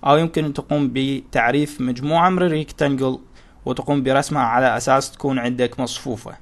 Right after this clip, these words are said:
كدفعة واحدة بشكل مباشر، وطبعًا هذا كثيرًا ما تحتاجه. فالآن راح يقول لك أعطيني البين اللي راح تبدي ترسم فيه. أوكي، ثم مع ذلك أعطيني الداتا الخاصة في هذا الريكتانجل.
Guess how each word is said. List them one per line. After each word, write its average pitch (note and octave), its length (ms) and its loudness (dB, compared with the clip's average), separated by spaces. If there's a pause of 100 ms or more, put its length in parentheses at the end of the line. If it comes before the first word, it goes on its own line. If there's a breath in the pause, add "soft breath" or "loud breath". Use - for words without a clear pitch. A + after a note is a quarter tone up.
كدفعة B2 400 0
واحدة A#2+ 380 2
بشكل B2+ 400 -6 (180)
مباشر، G#2 440 -4
وطبعًا D#3 380 4
هذا C#3+ 120 -2
كثيرًا C3 440 -2
ما A#2 220 0
تحتاجه. - 520 -10 (840 loud breath)
فالآن D3+ 840 4 (100)
راح D3 180 0
يقول D3 220 0
لك C#3+ 160 0
أعطيني C3 460 0
البين C3 320 -2
اللي B2 120 0
راح A#2+ 160 0
تبدي A#2+ 280 -6
ترسم A#2 380 -6
فيه. F#3 280 -4 (1160)
أوكي، D#3 320 -4 (500 loud breath)
ثم C#3+ 140 0
مع C3 160 4
ذلك C3 320 2
أعطيني B2 360 -2
الداتا B2 340 2
الخاصة B2+ 400 0
في - 140 -8
هذا A#2+ 220 2
الريكتانجل. A2+ 400 -6